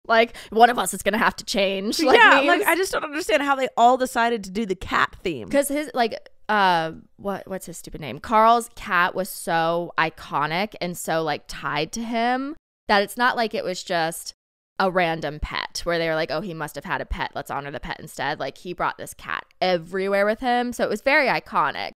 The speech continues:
Speaker 1: So I think if you were gonna honor him, I get how they all got there, the three of them, but I really don't think they worked with designers. I think they worked with their own people for this stuff.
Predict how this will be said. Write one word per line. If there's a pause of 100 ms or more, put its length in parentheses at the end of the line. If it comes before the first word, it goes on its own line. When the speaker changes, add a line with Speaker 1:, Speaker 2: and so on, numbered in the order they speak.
(280)
Speaker 1:
So
I
think
if
you
were
gonna
honor
him, (340)
I
get
how
they
all
got
there, (200)
the
three
of
them,
but
I
really
don't
think
they
worked
with
designers.
I
think
they
worked
with
their
own
people
for
this
stuff.